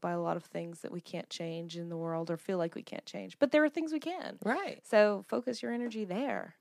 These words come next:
Speaker 2: Right.
Speaker 1: You know, especially as witches, like, we should be connected to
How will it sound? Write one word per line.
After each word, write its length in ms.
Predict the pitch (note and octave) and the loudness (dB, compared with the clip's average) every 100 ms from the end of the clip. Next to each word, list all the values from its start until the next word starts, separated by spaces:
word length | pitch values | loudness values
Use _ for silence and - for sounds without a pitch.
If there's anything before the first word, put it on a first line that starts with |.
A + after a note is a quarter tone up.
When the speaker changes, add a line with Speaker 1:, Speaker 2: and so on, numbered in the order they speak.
| - | -8
Speaker 2:
Right. 280 | D#3+ D3 E3+ | -6 -6 -4
Speaker 1:
You 120 | F3+ | -4
know, 140 | F3 | -2
especially 460 | F#3 - C4 - A3+ | -4 0 0 2 4
as 200 | G3 F3+ | 2 0
witches, 400 | F#3 - G3 E3 | -6 -4 -6 -6
like, 140 | G3+ F#3+ | -8 -8
we 60 | |
should 180 | F#3+ A3 | -8 -6
be 80 | G3+ | -6
connected 540 | - F#3 F#3 - F3+ D#3+ | -6 -6 -6 -6 -8 -6
to 420 | - F3 F3 E3+ | -6 -4 -4 -6